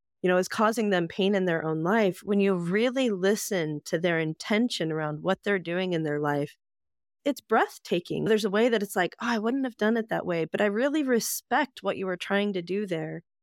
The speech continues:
And just like this story of this kid playing ball, it's like, can start to take a little bit of perspective and say, "Oh man, I think I understand where the other person was coming from." And you can respect their process. When you're just stuck in like, "I wouldn't do it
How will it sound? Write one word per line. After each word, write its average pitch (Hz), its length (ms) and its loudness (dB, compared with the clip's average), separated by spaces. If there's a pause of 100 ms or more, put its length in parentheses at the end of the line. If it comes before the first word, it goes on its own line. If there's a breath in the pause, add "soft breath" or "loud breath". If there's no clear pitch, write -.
And 202 100 4
just 226 140 2
like 220 160 2
this 208 140 2
story 196 340 2
of 180 100 0
this 180 200 -2
kid 208 340 2
playing 175 260 0
ball, 180 180 4
it's 170 120 -4
like, 180 160 0 (460 loud breath)
can 214 180 2
start 254 300 0
to 277 80 -4
take - 260 -2
a 208 60 2
little 202 280 2
bit 220 140 0
of 202 100 -4
perspective 180 720 -2
and 170 140 -2
say, 170 220 -2
"Oh 254 420 0
man, 240 380 2
I 190 80 -4
think 254 260 -6
I 277 240 2
understand 180 920 0 (480)
where 214 280 4
the 240 180 2
other 190 240 2
person 185 400 -2
was 160 160 -2
coming 277 380 0
from." 160 400 -4 (420)
And 233 100 4
you 240 60 4
can 247 220 2
respect 247 640 0
their 220 160 2
process. - 880 -4
When 220 140 4
you're 220 100 4
just 247 260 0
stuck 240 260 0
in 208 80 4
like, 180 240 2
"I 147 240 4
wouldn't 262 300 2
do 165 160 2
it 156 100 2